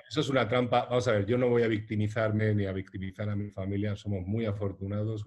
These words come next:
Gracias a Dios. Bueno, a Dios no, pues somos todos ateos <laughs> o agnósticos.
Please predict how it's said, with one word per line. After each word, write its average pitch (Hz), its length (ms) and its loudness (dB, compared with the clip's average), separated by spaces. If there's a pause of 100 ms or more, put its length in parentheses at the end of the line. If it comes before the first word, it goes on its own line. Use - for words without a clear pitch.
Gracias 131 380 -4
a 117 80 -2
Dios. 117 340 -2 (560)
Bueno, 113 180 -4
a 92 60 -4
Dios 113 180 0
no, 110 160 2
pues 101 160 -2
somos 110 220 -2
todos 110 180 -4
ateos - 240 2 (480)
<laughs> - 420 4 (520)
o 117 100 6
agnósticos. 127 800 4